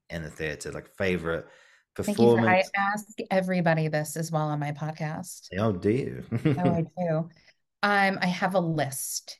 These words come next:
Speaker 2: It is Liev Schreiber in talk radio.
Speaker 1: Mm-hmm.
Speaker 2: I just remember seeing the show and saying to myself,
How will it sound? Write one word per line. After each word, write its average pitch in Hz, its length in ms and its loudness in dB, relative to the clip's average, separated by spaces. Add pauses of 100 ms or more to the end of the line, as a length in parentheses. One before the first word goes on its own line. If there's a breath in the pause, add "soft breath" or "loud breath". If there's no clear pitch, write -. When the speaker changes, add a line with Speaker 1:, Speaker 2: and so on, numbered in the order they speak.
(120)
Speaker 2:
It 185 220 -2
is 165 500 2
Liev 180 340 2
Schreiber 165 840 4
in 175 140 -2
talk 151 280 -2
radio. 131 520 -2 (320)
Speaker 1:
Mm-hmm. 87 260 -4 (380)
Speaker 2:
I 180 60 2
just 175 240 -2
remember 170 840 4
seeing 180 400 -2
the 170 80 0
show 156 560 2
and 165 140 0
saying 160 280 -2
to 160 120 -2
myself, 143 560 -2